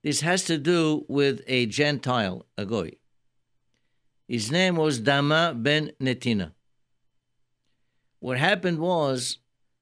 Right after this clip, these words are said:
that at, at one time, the Hachamim needed a stone that was part of the twelve stones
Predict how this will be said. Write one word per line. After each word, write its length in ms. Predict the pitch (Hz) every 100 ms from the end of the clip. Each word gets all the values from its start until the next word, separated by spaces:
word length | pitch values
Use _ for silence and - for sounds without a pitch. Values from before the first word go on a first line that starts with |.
| -
that 340 | 127 127 - _ -
at, 280 | 113 - - 127
at 160 | 127
one 240 | 139 165 165
time, 540 | 170 165 147 139 139 _ _ _ _ _ _ _ _ -
the 80 |
Hachamim 640 | 107 131 - 147 170 156 151
needed 480 | 175 156 151 123 - _ _ _ _ _ _ _ _ _ 127
a 280 | 131 131 -
stone 840 | - - - 165 143 123 110 107 _ _ _ _ _ _ -
that 180 | 123 123
was 240 | 127 120
part 400 | - - 156 165
of 140 | - 135
the 120 | 131
twelve 420 | 131 143 156 156
stones 560 | 123 - - 151 143